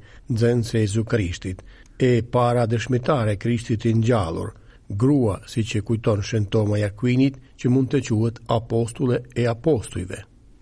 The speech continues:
Të mërkurën me njëzet e tre korrik, kalendari kishtar përkujton Shën Brigidjen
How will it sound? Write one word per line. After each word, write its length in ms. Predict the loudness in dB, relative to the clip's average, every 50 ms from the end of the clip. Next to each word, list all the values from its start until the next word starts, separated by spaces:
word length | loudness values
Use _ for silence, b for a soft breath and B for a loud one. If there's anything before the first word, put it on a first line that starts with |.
| -8 -2 2
Të 300 | 4 4 4 4 2 0
mërkurën 560 | 0 0 0 0 0 0 0 2 2 2 2 4
me 100 | 4 4
njëzet 380 | 2 2 2 2 0 0 0
e 60 | 0 0
tre 220 | 2 0 -2 0 0
korrik, 320 | 0 2 2 2 0 0
kalendari 560 | 0 0 2 2 2 2 2 2 2 2 2 2
kishtar 460 | 0 0 0 0 0 2 2 2 0
përkujton 560 | 0 -2 -2 0 0 -2 0 0 0 0 0
Shën 240 | 0 0 2 2 2
Brigidjen 560 | 2 0 0 2 2 2 2 2 2 0